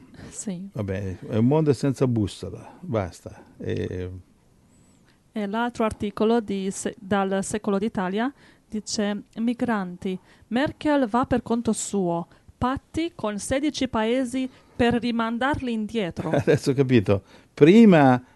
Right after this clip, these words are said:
Speaker 2: lei, questa gentile signora, figlia di un pastore,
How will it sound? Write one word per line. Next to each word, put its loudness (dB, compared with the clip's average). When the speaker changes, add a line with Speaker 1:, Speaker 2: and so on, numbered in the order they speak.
Speaker 2:
lei, 8
questa 4
gentile 6
signora, 2
figlia 0
di -2
un -2
pastore, -2